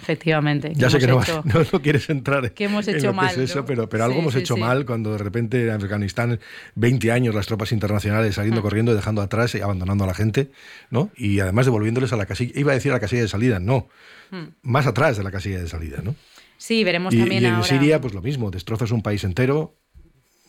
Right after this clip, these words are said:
Speaker 2: Bien, no compre-, yo comprendo que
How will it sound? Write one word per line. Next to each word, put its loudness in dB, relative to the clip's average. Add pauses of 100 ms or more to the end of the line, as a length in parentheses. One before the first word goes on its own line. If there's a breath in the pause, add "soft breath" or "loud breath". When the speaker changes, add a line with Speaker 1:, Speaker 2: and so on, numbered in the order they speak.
(500)
Speaker 2:
Bien, -2 (100)
no -2
compre-, 0
yo -2
comprendo 0
que -4